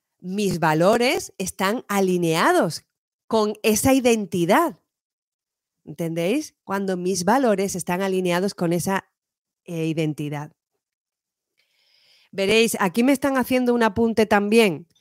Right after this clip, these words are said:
Muchas veces pedimos a Dios, al universo, "Ay, yo quiero un novio. Yo quiero un novio".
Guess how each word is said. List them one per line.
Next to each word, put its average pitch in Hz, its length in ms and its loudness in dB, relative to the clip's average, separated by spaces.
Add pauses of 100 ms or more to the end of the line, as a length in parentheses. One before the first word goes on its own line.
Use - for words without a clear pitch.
(280)
Muchas 202 400 0
veces 294 600 2 (600)
pedimos 208 760 0 (600)
a 196 160 2
Dios, 190 580 0 (300)
al 190 180 2
universo, 196 760 -2 (600)
"Ay, 226 300 -2
yo 220 200 -2
quiero 262 240 -2
un 240 160 -4
novio. 202 520 2 (2500)
Yo 233 240 -4
quiero 320 240 6
un 254 140 4
novio". 156 420 2